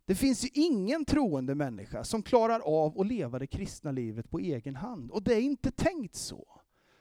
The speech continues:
Men vi ser ju en av frukterna av det här enormt individualistiska tänkandet när var och en är sin egen herre,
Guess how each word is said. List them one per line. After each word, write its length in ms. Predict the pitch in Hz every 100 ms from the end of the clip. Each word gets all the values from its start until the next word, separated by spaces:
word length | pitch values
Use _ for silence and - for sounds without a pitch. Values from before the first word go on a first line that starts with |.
| _ _ _ _ _ _
Men 140 | 190 226
vi 120 | 254
ser 240 | - 220
ju 240 | 196 254 269 _
en 280 | 240 302 285
av 100 | 262
frukterna 640 | - 269 - - 220 254
av 300 | 226 220 208
det 80 | 208
här 220 | 196 180 202
enormt 580 | 220 240 320 262 196
individualistiska 1200 | 220 226 220 208 214 214 170 - - - - - 165
tänkandet 680 | - 196 165 139 131 139 -
när 160 | 165
var 360 | 156 208 233 226
och 80 | 190
en 160 | 160
är 180 | 170 151
sin 220 | 110 160
egen 360 | 180 156 127 143
herre, 420 | 175 147 120 117